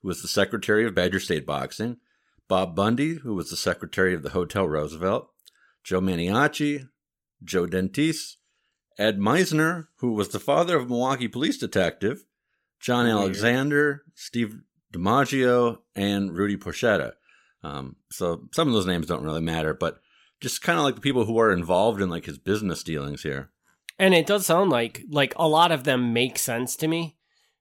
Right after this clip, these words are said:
Speaker 2: But, like, yeah, the, the one girl, like, what is her name doing on there? Especially since she didn't even,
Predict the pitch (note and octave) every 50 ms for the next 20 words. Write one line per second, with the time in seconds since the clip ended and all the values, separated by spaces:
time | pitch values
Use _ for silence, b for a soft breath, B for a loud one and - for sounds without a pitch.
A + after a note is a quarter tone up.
0 | _ _ - F3 E3+ D#3+ D3 D3 C#3 A#2 - D3+ D3+ C3 A#2+ A#2 A2 G#2 - -
1 | _ - C3+ A#2 A2+ C#3 B2+ B2+ C#3+ C#3+ C3+ A#2 B2+ C3+ C3 G#2 F#2+ - _ _
2 | _ - B2+ C3 A#2+ - _ _ - A2+ G#2+ F#2+ - - C3+ C#3+ D3+ F3 C#3 B2+
3 | C3+ B2+ A#2+ C3 C3+ C3 A#2+ A#2+ A2+ G#2+ G#2+ G#2+ G#2 G#2 G2+ G#2 A2 A2 G#2 G#2+
4 | - - - C3 B2 - B2+ A2+ - - A#2+ A2 G2+ - - _ _ - - -
5 | D3+ C3 C3 A#2+ A#2 A#2 G#2+ G#2 A2 A2 A2 G2